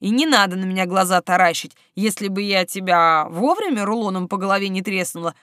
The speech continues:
фиг бы ты такую клевую и потенциально коммерческую идею выдал. Значит, я соавтор. Плюс у меня есть один знакомый чувак, который лучше всех в призме разбирается в сладостях.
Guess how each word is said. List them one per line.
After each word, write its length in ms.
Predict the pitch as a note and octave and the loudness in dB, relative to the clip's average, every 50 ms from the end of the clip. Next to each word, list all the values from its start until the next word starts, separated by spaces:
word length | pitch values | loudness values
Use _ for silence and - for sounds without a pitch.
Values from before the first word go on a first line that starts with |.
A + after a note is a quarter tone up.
| _ _ _ _ | _ _ _ _
фиг 380 | - - - F#4+ F#4 A3+ G#3 F#3+ | -14 -6 0 2 4 4 4 2
бы 160 | F3+ G3 F#3+ | 0 -2 -2
ты 160 | F#3 A#3 A3+ | -2 -2 -2
такую 300 | G#3+ G#3+ - A#3 A#3+ G#3 | -2 -2 -2 -2 -2 -2
клевую 560 | - A3 A3+ A#3 A#3+ C#4+ E4+ E4+ C#4 A3+ F#3+ F3+ | 0 0 0 2 4 6 6 6 6 4 0 -2
и 20 | |
потенциально 720 | - G3+ F#3 - G#3 G#3 - - A3 A#3 B3 B3 A3 F#3+ | -6 -6 -4 -4 -4 -2 0 2 2 2 2 2 -2 -2
коммерческую 920 | - A3 G3 F#3 F#3+ G3+ G#3+ G#3+ F#3+ - - G3+ F#3+ - - G#3 G#3 A3 A3 | 0 2 2 2 2 0 -2 -2 -2 -4 -8 -10 -10 -8 -8 -6 -4 -2 -2
идею 300 | F#3+ G3 G3+ F3+ F3 E3 | 0 0 0 0 0 0
выдал. 340 | E3 E3 D#3 E3 E3 E3 _ _ _ _ _ - | -2 -4 -2 -2 -4 -4 _ _ _ _ _ -8
Значит, 640 | F3 E3+ F#3 G#3+ A3 G#3 G3 - - - E3+ - - | -6 -4 0 2 2 2 2 0 -2 -6 -8 -8 -10
я 480 | E3+ D#3 D#3+ F3+ F3+ F3+ G#3 C#4+ F#4+ - _ _ - | -12 -6 -2 2 4 6 6 6 4 2 _ _ -10
соавтор. 640 | - - F#4+ F4+ B3 F3+ F3 - - - F#3 F3+ - _ _ _ _ _ _ _ _ _ | -2 4 4 6 6 6 2 0 -4 -8 -8 -8 -8 _ _ _ _ _ _ _ _ _
Плюс 640 | - C#4+ D#4+ F#4+ F#4+ E4+ C4+ - - - - - - | 2 2 4 4 4 4 4 2 0 -4 -6 -8 -6
у 80 | - A#3 | -4 0
меня 220 | B3+ C4+ C#4 D4 | 0 2 2 2
есть 260 | C#4+ C#4+ C#4 - - C#4 | 2 2 0 -2 0 0
один 580 | C4 A#3 G#3 B3 C4 B3+ B3 A#3 A3 G3 - _ _ _ - | 0 0 2 0 0 0 0 -2 -6 -8 -10 _ _ _ -8
знакомый 640 | A3+ A#3+ A3 C4+ D4 C#4+ C4+ - G#3+ F#3 F3 F3+ F3+ | -6 -4 -2 0 0 0 0 0 -4 -4 -4 -4 -8
чувак, 500 | - - F#3+ F#3 F#3 G3+ B3 D4 - - | -8 -6 -2 2 4 4 4 2 0 -4
который 380 | - G3+ F#3 F#3+ G3+ G3+ G3 G3 | -8 -6 -6 -4 -4 -4 -4 -4
лучше 340 | G3+ A#3 B3 - - G3+ | -4 -6 -6 -6 -6 -8
всех 360 | F3+ - - A3 A3+ - - _ - - _ | -6 -6 -2 -2 -2 -2 -2 _ -20 -20 _
в 120 | _ _ - | _ _ -2
призме 540 | - C#4+ C4 A#3+ G3+ F3 F#3+ F3+ F3+ F3+ | 2 4 4 4 4 0 -2 -2 -2 -2
разбирается 680 | F3+ F#3 F3+ F3+ F3 F#3+ G3 G#3 A3 A3+ A#3 - - B3+ | -2 -2 -4 -4 -4 -2 0 2 2 2 2 0 -4 -6
в 40 | - | -2
сладостях. 640 | - A#3+ G#3+ F#3 E3 D3+ D3+ - - - - - | 2 2 4 4 2 0 -6 -12 -10 -12 -12 -12